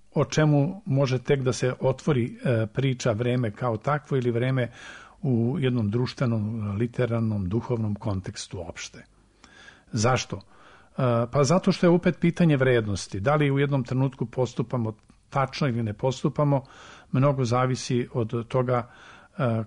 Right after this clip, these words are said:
kako mi to iskustvo imamo. To je taj problem iskustva. Iskustva znači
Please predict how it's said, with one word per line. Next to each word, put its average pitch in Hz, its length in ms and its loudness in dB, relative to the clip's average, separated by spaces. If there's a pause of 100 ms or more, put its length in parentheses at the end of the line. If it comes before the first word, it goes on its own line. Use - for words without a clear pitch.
(140)
kako 165 300 2
mi 127 180 2
to 131 100 0
iskustvo 107 680 -2
imamo. 85 360 -4 (580)
To - 100 0
je 123 60 2
taj 117 160 0
problem 117 380 -2
iskustva. 104 580 -4
Iskustva 120 460 -8
znači 107 420 -4